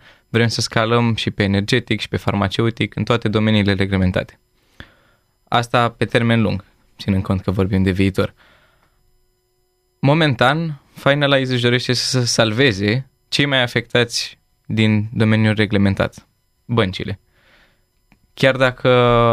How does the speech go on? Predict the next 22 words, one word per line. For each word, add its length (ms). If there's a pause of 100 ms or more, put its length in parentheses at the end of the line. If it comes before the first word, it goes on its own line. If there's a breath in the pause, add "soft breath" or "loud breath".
(180)
băncile 500
în 60
sine 260
sunt 240
un 100
client 760
rigid, 600 (280)
cu 60
care 560 (400)
ne 160
este 180
destul 320
de 100
greu 180
să 120
convingem 500
în 100
primă 240
fază 300
că 100
inteligența 560
artificială 720